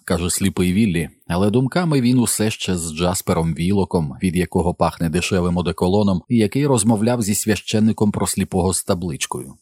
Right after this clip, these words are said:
Про сліпого, який, на думку Вілока, і не сліпий зовсім. Як він висловився: "Ти підеш до пекла і побачимо, скільки милостині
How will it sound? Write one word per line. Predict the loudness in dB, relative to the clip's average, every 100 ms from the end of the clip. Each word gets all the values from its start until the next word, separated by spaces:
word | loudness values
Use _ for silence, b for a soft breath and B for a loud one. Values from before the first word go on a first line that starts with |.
| -8
Про | -4
сліпого, | 0 0 0 0 0 0
який, | 0 -2 0 2
на | 4
думку | 4 2 0
Вілока, | 2 2 2 2 -2
і | 0 2
не | 2 2
сліпий | 0 0 2 0
зовсім. | 0 -4 -4 -6 -10 _ _ -4
Як | -2 0
він | 0 0
висловився: | 2 0 0 -2 -2 -4 -6 -8 _ _ -8
"Ти | -6
підеш | -2 0 0 0
до | -2
пекла | -2 -2 0 -2
і | 0
побачимо, | 0 2 0 0 -2 -2
скільки | 0 0 0 2
милостині | 4 4 4 2 0 0 0